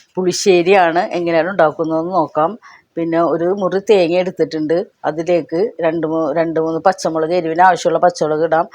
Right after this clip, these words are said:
പിന്നെ, ഏ, രണ്ട്, ഏ, ച്-, പിന്നെ വെളുത്തുള്ളി, പിന്നെ ഒരു കാൽ ടീസ്പൂൺ മഞ്ഞൾപ്പൊടിയും ഒരു അര ടീസ്പൂൺ നല്ല ജീരകവും കൂടെ നന്നായി കുറച്ച് വെള്ളവും കൂടെ ഒഴിച്ചിട്ട് നല്ലതുപോലെ അരച്ചെടുക്കണം. നല്ലതുപോലെ അരച്ചതിന് ശേഷം അതൊരു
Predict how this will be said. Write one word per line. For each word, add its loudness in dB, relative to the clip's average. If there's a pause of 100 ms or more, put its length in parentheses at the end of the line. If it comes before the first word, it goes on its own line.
(320)
പിന്നെ, -2 (380)
ഏ, 2
രണ്ട്, 2 (280)
ഏ, -4 (440)
ച്-, -12 (300)
പിന്നെ -10 (180)
വെളുത്തുള്ളി, -2 (540)
പിന്നെ 0
ഒരു -8
കാൽ 6 (120)
ടീസ്പൂൺ -8
മഞ്ഞൾപ്പൊടിയും -2
ഒരു -2
അര 0
ടീസ്പൂൺ -8
നല്ല 0
ജീരകവും -4
കൂടെ -6
നന്നായി -2
കുറച്ച് -2
വെള്ളവും -2
കൂടെ -2
ഒഴിച്ചിട്ട് -2 (420)
നല്ലതുപോലെ 0 (140)
അരച്ചെടുക്കണം. -2 (840)
നല്ലതുപോലെ 2
അരച്ചതിന് -4
ശേഷം -4
അതൊരു -2